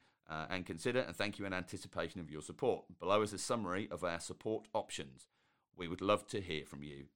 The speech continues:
Best wishes, Mike. Now, I'll give you a summary of the summary, uh, but you can, you can read that article and get all the, the, the, the deeper information on that.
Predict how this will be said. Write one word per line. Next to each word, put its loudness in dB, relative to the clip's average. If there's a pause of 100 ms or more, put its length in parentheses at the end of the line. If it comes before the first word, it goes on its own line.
(120)
Best -4
wishes, -6
Mike. 0 (280)
Now, 8
I'll 10
give 0
you 2
a -2
summary 0
of 0
the -8
summary, 0 (360)
uh, 4
but -6
you -2
can, -4
you -6
can -4
read 6
that 4
article 4
and -2
get 2
all -2
the, -4 (200)
the, -4 (160)
the, -4 (100)
the -14
deeper -4
information -2
on -2
that. 0